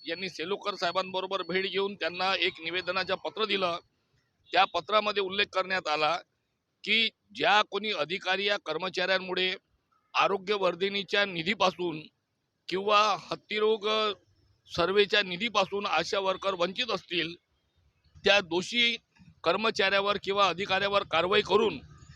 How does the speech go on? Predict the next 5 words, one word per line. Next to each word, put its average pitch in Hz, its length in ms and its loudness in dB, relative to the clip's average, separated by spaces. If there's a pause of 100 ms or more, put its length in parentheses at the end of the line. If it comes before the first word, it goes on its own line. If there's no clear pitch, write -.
(180)
त्यांच्या 185 340 0
पगारातून 202 800 0 (460)
कपात 226 320 2 (140)
करून 196 340 2 (600)
ज्या 220 180 6